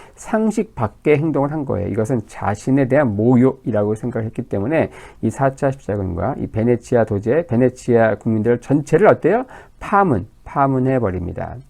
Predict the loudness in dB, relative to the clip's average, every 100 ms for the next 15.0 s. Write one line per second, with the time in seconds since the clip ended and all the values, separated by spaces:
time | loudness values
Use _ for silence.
0 | _ -20 -20 -20 -20 -6 0 2 2 6
1 | 6 6 4 4 4 4 2 2 0 2
2 | 0 0 -4 -4 -6 -2 2 4 4 2
3 | 2 -2 -2 -6 -12 -20 -12 -12 -10 -2
4 | 0 2 0 0 0 -2 0 0 2 0
5 | -4 -6 -2 -2 -2 0 0 0 2 2
6 | 2 -2 -2 -2 -2 -8 -16 -20 -14 -4
7 | -2 2 2 2 2 0 -6 -4 -2 0
8 | 0 0 -2 -2 -4 -2 -6 -6 -4 -2
9 | -2 -4 -2 -4 -2 -2 0 0 -2 -4
10 | -4 -2 0 0 0 2 2 0 -2 -6
11 | -6 -6 -4 -4 -4 -4 -4 -4 -2 -2
12 | -2 -4 -4 -6 -4 -4 -4 -6 -16 -20
13 | -2 2 4 2 2 2 0 0 0 0
14 | 0 0 0 0 0 -2 -6 -12 -12